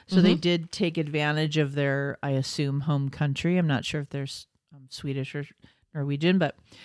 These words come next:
Speaker 1: and it follows, like, um, a classic monster movie formula. It kinda hits all of those beats. Unfortunately, it's a police procedural werewolf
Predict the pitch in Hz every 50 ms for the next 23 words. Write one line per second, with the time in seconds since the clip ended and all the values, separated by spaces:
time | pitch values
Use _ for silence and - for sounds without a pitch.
0 | - - - - - - - - - - - _ _ _ _ _ _ _ _ -
1 | - 196 196 190 185 - - - 202 - - - - - 208 185 185 202 226 233
2 | 240 220 - 214 190 185 - 165 156 147 147 143 147 143 143 147 - - - -
3 | - _ _ _ _ _ - - 165 - - - - 185 165 165 175 - - 185
4 | 160 - 156 156 147 147 156 156 - - - 170 165 160 156 156 156 139 147 151
5 | 147 151 151 151 - - - - - 175 156 156 156 160 170 185 202 214 233 262
6 | 302 320 311 247 - - - 180 160 156 151 147 180 165 156 - - - 156 156
7 | 156 151 151 156 156 151 147 139 135 147 143 147 165 202 233 226 - - - -
8 | 175 180 - - 285 320 - - 330 277 226 - 180 - - - 196 - - -
9 | - 214 180 170 160 175 196 214 208 - - - - - - 190 - - - -
10 | 175 170 170 170 180 233 262 285 320 339 359 381 392 403 392 359 381 381 - 403
11 | 392 381 415 415 403 349 - - - _